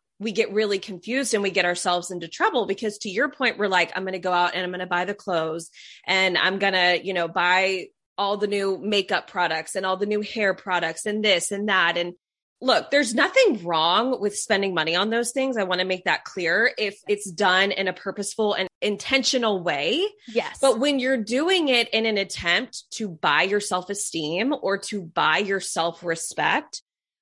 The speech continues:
Speaker 1: I always say you are getting yourself on a hamster wheel that you will never be able to get yourself off of, because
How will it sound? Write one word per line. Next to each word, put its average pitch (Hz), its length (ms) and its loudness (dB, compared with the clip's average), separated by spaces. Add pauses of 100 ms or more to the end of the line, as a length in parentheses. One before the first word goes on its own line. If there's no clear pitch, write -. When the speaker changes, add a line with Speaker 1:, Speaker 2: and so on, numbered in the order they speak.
(120)
Speaker 1:
I 226 140 6
always 277 320 2
say 220 400 4
you 214 140 -4
are 220 80 0
getting 240 320 0
yourself 254 360 -2
on 190 160 -2
a 190 60 -6
hamster 185 480 -2
wheel 269 320 4
that 233 140 2
you 214 100 -2
will 208 160 -2
never 180 240 0
be 185 140 2
able 170 160 0
to 170 40 0
get 156 220 -8
yourself 165 380 -4
off 147 240 -2
of, 220 320 4
because 196 720 0